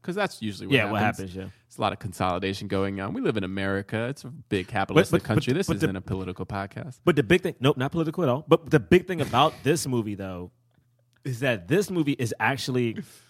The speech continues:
Speaker 2: produced by what was then a very small production company
Speaker 1: Right.
Speaker 2: called Marvel Studios.
Speaker 1: That's right.
Speaker 2: And this is, but, and again, this movie, uh, not necessarily Blade two,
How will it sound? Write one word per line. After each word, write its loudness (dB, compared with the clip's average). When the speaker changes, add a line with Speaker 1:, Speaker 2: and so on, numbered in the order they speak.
Speaker 2:
produced 6
by -4
what 2
was -2
then -6
a -12
very -6
small -6
production -6
company -8
Speaker 1:
Right. -8
Speaker 2:
called 2
Marvel -2
Studios. -10
Speaker 1:
That's -8
right. -2
Speaker 2:
And 6
this 8
is, 2
but, 6
and 6
again, 2
this 2
movie, 4
uh, 2
not 4
necessarily -2
Blade -2
two, 0